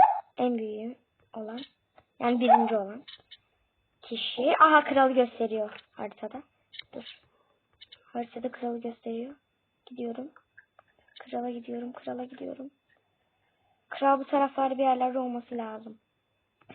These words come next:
Evet. Kralımızı bulduk. Güzel şekercik.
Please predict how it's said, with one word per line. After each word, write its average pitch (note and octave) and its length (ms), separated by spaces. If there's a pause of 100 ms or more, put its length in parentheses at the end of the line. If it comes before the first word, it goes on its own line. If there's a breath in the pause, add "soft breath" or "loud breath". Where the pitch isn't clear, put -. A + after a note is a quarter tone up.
(340 loud breath)
Evet. A3 720
Kralımızı B3 520
bulduk. C4+ 560
Güzel B3 220
şekercik. A#3+ 720